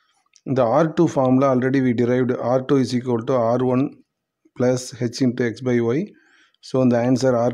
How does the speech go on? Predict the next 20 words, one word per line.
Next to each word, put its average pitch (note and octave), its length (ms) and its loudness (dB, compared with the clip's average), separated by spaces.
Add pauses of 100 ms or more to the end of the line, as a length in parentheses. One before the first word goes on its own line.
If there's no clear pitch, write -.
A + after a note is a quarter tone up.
two C3+ 100 0
is A#2+ 200 -2
equal A2+ 300 -4
to B2+ 160 -6
zero A#2+ 300 -2
point B2+ 440 -2 (2250)
one B2 260 2
four C3 260 0
two C3 140 -2
five A#2+ 220 -2
meter. A#2 420 0 (560)
Then C3+ 420 0 (600)
we B2+ 80 0
can A#2+ 220 0
find C3+ 480 0 (200)
omega B2 480 2 (100)
two, C3 260 -2 (1200)
two C3 240 0
pi C3 120 0
N B2 400 0